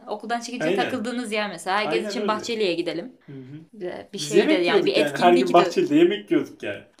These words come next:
Speaker 1: Ben mesela yani Mamak bölgesinde, Çağbey Anadolu'da okudum. Bahçeli Evler bana yedekten gelmişti aslında.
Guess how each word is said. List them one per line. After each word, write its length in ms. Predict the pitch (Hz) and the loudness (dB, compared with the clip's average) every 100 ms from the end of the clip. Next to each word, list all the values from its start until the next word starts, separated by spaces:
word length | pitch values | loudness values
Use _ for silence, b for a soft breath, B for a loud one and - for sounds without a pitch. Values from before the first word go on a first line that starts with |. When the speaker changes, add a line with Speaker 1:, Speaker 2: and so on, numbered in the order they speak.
| - | -2
Speaker 1:
Ben 160 | 240 | -2
mesela 460 | 240 233 226 233 233 | -4 -10 -6 -4 -4
yani 280 | 214 214 208 | -6 -10 -8
Mamak 340 | 220 226 214 | -6 -6 -6
bölgesinde, 580 | 180 175 170 180 175 170 | -6 -4 -6 -10 -10 -10
Çağbey 460 | 170 196 185 185 185 | -10 -8 -6 -6 -8
Anadolu'da 440 | 180 180 180 185 | -8 -8 -6 -8
okudum. 400 | 180 - 175 233 _ _ b b b b _ _ _ _ - | -8 -12 -16 -18 _ _ b b b b _ _ _ _ -2
Bahçeli 300 | 233 285 269 | -2 -2 -2
Evler 300 | 269 262 254 | 0 0 0
bana 160 | 247 | -2
yedekten 500 | 240 202 214 - 220 | -6 -6 -6 -6 -6
gelmişti 500 | 208 170 170 - 196 - _ 185 | -6 -8 -10 -14 -14 -16 _ -18
aslında. 580 | 175 - 175 175 202 | -16 -16 -16 -14 -16